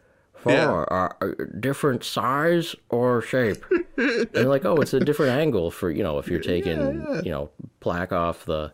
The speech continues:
Speaker 2: the teeth facing you or away for you." Uh, uh, cool. And
Speaker 1: <laughs>
Speaker 2: I thought that was pretty cool, but for real, uh, a dentist and actually, especially the dental hygienist,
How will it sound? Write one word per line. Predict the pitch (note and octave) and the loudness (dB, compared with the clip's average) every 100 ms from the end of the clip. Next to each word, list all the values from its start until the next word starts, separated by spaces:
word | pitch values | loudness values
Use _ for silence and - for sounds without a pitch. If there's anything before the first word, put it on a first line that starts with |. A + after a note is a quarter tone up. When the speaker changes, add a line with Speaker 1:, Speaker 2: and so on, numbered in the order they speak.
| - | -6
Speaker 2:
the | D#2 | -6
teeth | - F2+ - | -4 -4 -4
facing | C#3+ B2+ - A#2 | -2 0 0 0
you | G#2+ G#2 G#2 G#2 | 2 2 2 2
or | C2+ | 0
away | C#2 E2 F2+ | -2 -2 -2
for | - E2+ | -2 -2
you." | E2+ F2+ - - - _ _ | 0 -2 -4 -16 -20 _ _
Uh, | - | -4
uh, | F#2 A2+ A2+ | -2 -4 -6
cool. | - D3 D3+ D#3+ B2 D2 C#2 - F2 - - | -4 0 2 4 2 0 -4 -6 -8 -6 -4
And | F#2+ F2 D#2 C2+ _ _ _ | -2 -2 -2 -6 _ _ _
Speaker 1:
<laughs> | F#3+ F#3 G3 G#3+ | -4 -2 -2 -2
Speaker 2:
I | E3 | -2
thought | - C2 C2+ | -2 -4 -2
that | D2 | -4
was | D#2 | -4
pretty | - F#2 | -4 -6
cool, | - G#3+ C#3 | -2 0 0
but | G2+ F2+ - _ _ _ _ _ - | 0 -4 -6 _ _ _ _ _ -4
for | A2+ | -2
real, | B2 D#3 C#3+ B2 | 0 2 2 2
uh, | E2+ D#2+ D#2+ | 0 -2 -2
a | - | -4
dentist | C#2+ F#2 G2 - F2+ - E2+ | -4 -2 -2 -2 -4 -4 -6
and | D2 - | -6 -6
actually, | D#2 - E2 C#2+ C2 _ _ | -10 -6 -4 -4 -8 _ _
especially | - - G2 - D2+ | -14 -8 -6 -6 -6
the | C#2 | -4
dental | E2 D#2+ D#2 | -4 -4 -4
hygienist, | D2 C#2+ C#2+ D2+ C#2+ C2+ - - | -4 -6 -4 -4 -4 -6 -10 -18